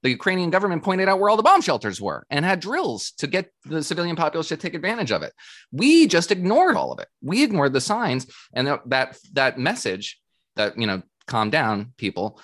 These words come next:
was not designed for internal consumption. It was entirely de-, uh, devoted to the international community inside Ukraine. There was quite a bit of apprehension over the prospect of an intervention, even though nobody believed that something like that would be possible 'cause it's so apocalyptic.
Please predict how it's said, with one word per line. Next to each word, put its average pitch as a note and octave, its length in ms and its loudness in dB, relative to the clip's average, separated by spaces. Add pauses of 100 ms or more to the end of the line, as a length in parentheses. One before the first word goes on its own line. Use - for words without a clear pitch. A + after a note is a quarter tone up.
(120)
was D3 160 0
not F#3+ 220 2
designed A#2 420 0
for A#2 120 -6
internal A2+ 320 -4
consumption. - 680 -6
It A#2 60 -8
was C3 180 0
entirely F#3 680 0
de-, G#2 200 -4
uh, G#2+ 40 -4
devoted G#2 560 -2
to G2+ 380 -4
the G2+ 160 -4
international F#2+ 520 -4
community F#2 500 -6
inside B2+ 420 -4
Ukraine. F2 540 -10 (460)
There C3 120 2
was C#3+ 220 2
quite E3+ 220 0
a F3 40 -4
bit F#3+ 120 -2
of F3+ 60 0
apprehension G#3 760 -4 (340)
over A2 440 0 (300)
the A2 80 -6
prospect F2+ 520 -2
of E2 80 -6
an E2+ 100 -8
intervention, E2 580 -8 (320)
even B2+ 200 0
though A2+ 80 2
nobody A2+ 320 2
believed G2+ 520 -2
that F#2 140 -6
something F#2 440 -6
like F#2 180 -2
that E2+ 160 -2
would E2+ 100 -10
be E2+ 100 -10
possible G#2 420 -6
'cause F#2 220 -6
it's - 140 -10
so F#2 100 0
apocalyptic. - 840 -6